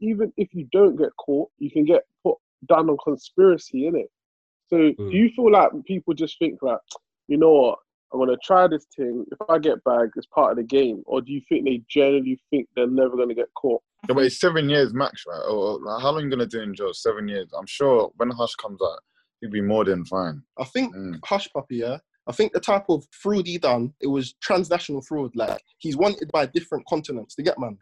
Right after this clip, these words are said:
Speaker 4: I don't think it'll be the, the same as the, my man from U B S, yeah? And then to answer Ish's question, Ish, I think these man know they're gonna get bagged in it. Like, come on, bro. When you're stealing, like,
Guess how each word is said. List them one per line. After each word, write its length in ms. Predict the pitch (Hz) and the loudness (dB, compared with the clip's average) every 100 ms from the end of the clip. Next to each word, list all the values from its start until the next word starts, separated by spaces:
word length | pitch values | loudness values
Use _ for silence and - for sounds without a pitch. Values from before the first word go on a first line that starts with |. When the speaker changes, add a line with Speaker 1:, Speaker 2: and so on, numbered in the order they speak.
| - | -4
Speaker 4:
I 80 | 135 | 0
don't 240 | 180 170 | 0 0
think 140 | 170 | -4
it'll 140 | 160 143 | -4 -6
be 120 | 151 | -4
the, 240 | 135 120 - - | -4 -4 -6 -12
the 80 | 123 | -8
same 320 | - 156 135 | -4 -2 -2
as 120 | 117 | -6
the, 120 | - - | -10 -8
my 240 | 127 147 | -2 0
man 180 | 139 123 | -2 -6
from 300 | 127 123 120 _ _ _ | -8 -8 -10 _ _ _
U 180 | 139 151 | -12 -6
B 160 | 135 156 | 0 0
S, 200 | 143 - | 0 -4
yeah? 220 | 113 131 - _ _ - | -2 -2 -6 _ _ -2
And 120 | 131 | 0
then 140 | 135 | 0
to 160 | 127 - | -2 0
answer 360 | 190 202 - 160 | 0 0 -6 -8
Ish's 240 | 180 - 139 | -8 -12 -14
question, 500 | 131 - 113 113 131 _ _ _ - | -14 -12 -12 -12 -16 _ _ _ -2
Ish, 400 | 185 151 - - _ | 0 0 -6 -18 _
I 80 | 151 | -6
think 220 | 156 294 | -6 -4
these 140 | 240 226 | -2 0
man 220 | 214 185 | 0 0
know 260 | 196 165 147 | -4 -4 -6
they're 100 | - | -6
gonna 200 | 147 175 | -4 -4
get 220 | 139 135 - | -6 -8 -6
bagged 240 | 151 135 | -6 -6
in 120 | 151 | -10
it. 80 | 113 - | -12 -14
Like, 160 | 117 - _ _ _ | -16 -16 _ _ _
come 160 | - 160 | -8 -8
on, 100 | 131 | -8
bro. 260 | 120 107 - | -10 -14 -16
When 220 | - 160 180 | -14 -4 -4
you're 80 | |
stealing, 460 | 208 - 220 165 143 | -4 -4 -2 -2 -2
like, 180 | 143 - | -4 -4